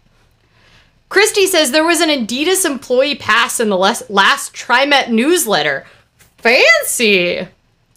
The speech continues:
Um, so go look at your TriMet newsletter. Uh, <laughs> uniforms are obligatory at all schools here, including specific highly overpriced shoes. Darn, man, that sucks.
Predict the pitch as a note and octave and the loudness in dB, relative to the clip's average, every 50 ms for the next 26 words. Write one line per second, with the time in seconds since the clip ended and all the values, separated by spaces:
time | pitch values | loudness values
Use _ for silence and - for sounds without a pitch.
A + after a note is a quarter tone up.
0 | _ - G#3 G3 F#3+ G3 G3+ G3 G3 - B3 A#3 G#3 C4+ C#4 C#4 C4 D4+ D#4 D#4 | _ 0 2 2 2 2 0 -2 0 0 2 4 4 4 2 4 2 0 2 2
1 | D#4 C4+ B3 A#3+ C4 B3+ C4 C4 B3+ - - C4 C4 C4+ C#4 C4 B3+ C4 D4+ D#4+ | 2 0 2 2 2 2 2 2 0 0 0 0 2 2 0 0 -2 -2 -2 -2
2 | D4+ A#3+ F3+ D#3+ C#3+ D3 E3+ - _ _ _ _ _ _ _ _ _ _ _ _ | 0 0 0 0 -2 -6 -8 -10 _ _ _ _ _ _ _ _ _ _ _ _
3 | _ _ _ _ _ _ _ _ _ _ _ _ _ _ _ _ _ _ _ _ | _ _ _ _ _ _ _ _ _ _ _ _ _ _ _ _ _ _ _ _
4 | _ _ _ _ _ _ _ _ _ _ _ _ _ _ _ _ _ _ - G#3+ | _ _ _ _ _ _ _ _ _ _ _ _ _ _ _ _ _ _ 0 2
5 | A3 G#3+ G#3 G3+ G3 G3 G3 G#3 A#3 C4 F#3+ - - - - - - - _ - | 4 4 4 4 4 2 2 2 2 0 0 -2 -6 -16 -20 -20 -20 -14 _ -12
6 | G#3 - - - - - - - - C4 D4+ F#4 G#4 A4+ A4 A4 G#4 G4 F#4 E4+ | -12 -12 -14 -20 -20 -20 -20 -8 -2 2 4 4 4 4 4 4 2 2 4 2
7 | E4+ D#4 - G#3+ C4 C#4+ D4 D4+ D#4+ D4 D#4 - C#4 C4 B3 A3+ G#3 G3+ A3+ B3 | 2 2 2 2 2 2 2 0 -2 -4 -4 0 0 2 4 4 4 4 2 2
8 | A#3 - - C4 C4 C4+ C4 - - A3 F#3+ E3+ E3+ - A3 A3+ A#3 - - C#4+ | 0 -2 -2 -2 -2 -2 -2 -2 -2 0 0 0 0 0 0 -2 -2 -2 -4 -4
9 | D4+ D4+ D4+ D4 D4 - - - C4+ C4 - - - E4+ F4+ F4 G4+ F#4+ F#4+ F#4+ | -2 0 0 0 -2 -4 -6 -4 -4 -4 -2 -2 -2 -2 -2 0 0 -2 -2 -4
10 | - - - D4 D#4 E4+ F4 F4 E4+ C#4+ C4+ C#4+ D#4 D#4 D#4+ D#4+ - E4 D#4 D#4 | -8 -4 0 2 2 2 2 0 0 2 2 2 2 0 -4 -4 -2 0 0 0
11 | - - - - C#4+ D4 D#4 D4 A#3 F3 D3+ - - _ - D#3 C#3+ - - - | 0 -2 -4 -4 -4 -4 -2 -2 -4 -4 -6 -10 -16 _ -20 -16 -12 -12 -6 -2
12 | - - F#4 E4+ E4 A#3 D#3+ C3 B2+ A2 - _ - D#3 E3+ A#3 C4+ A#3 D#3 C#3+ | 2 4 4 4 4 4 2 0 -4 -8 -14 _ -6 -2 0 2 2 2 0 0
13 | D3 F3+ B3 C4 - - - - D3 D3 F#3+ G#3+ - - - | 0 0 0 0 -2 -4 -4 -2 -2 -2 -2 -4 -6 -10 -14